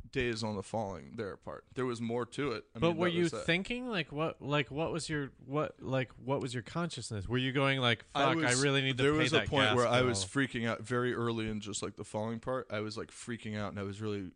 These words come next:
Speaker 1: fortunate, I guess, and just, like, it, it was what it was. I wasn't gonna do it alone. I had a very trusted, like, just, like, good friend there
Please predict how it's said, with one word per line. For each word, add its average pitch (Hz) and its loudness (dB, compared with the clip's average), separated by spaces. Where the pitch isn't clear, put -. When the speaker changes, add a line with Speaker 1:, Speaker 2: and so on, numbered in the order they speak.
Speaker 1:
fortunate, 104 -6
I 95 -6
guess, 98 -8
and 104 -4
just, 101 -8
like, 95 -8
it, - -16
it 92 -12
was 95 -10
what 98 -10
it 78 -10
was. 107 -6
I 101 -4
wasn't 117 -2
gonna 107 -2
do 101 -4
it 95 -4
alone. 98 -4
I 107 -4
had 113 0
a 101 -2
very 104 -2
trusted, 98 -6
like, 95 -8
just, - -10
like, 98 -8
good 101 -4
friend 104 -4
there 95 -8